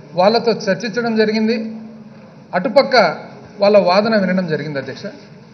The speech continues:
ఆ తర్వాత డిపార్ట్‌మెంట్ వాళ్ళను ఎవరైతే ఈ సభకు సెక్యూరిటీ ఇస్తా ఉన్నారో,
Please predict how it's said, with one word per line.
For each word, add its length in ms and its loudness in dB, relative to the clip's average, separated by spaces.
ఆ 120 4
తర్వాత 440 4
డిపార్ట్‌మెంట్ 500 0
వాళ్ళను 540 0
ఎవరైతే 800 4
ఈ 140 -2
సభకు 580 4
సెక్యూరిటీ 380 -2
ఇస్తా 220 2
ఉన్నారో, 480 0